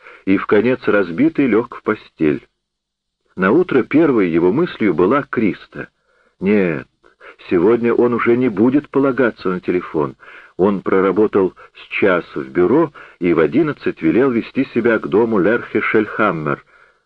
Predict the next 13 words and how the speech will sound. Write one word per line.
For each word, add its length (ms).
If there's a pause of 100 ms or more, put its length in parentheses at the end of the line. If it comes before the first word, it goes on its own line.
(140)
Сен-Бернар 600
встретил 500
его 240
радостным 480
лаем 380 (260)
и 80
даже 240
побежал 520
за 140
ним 280
вверх 420
по 140
лестнице, 640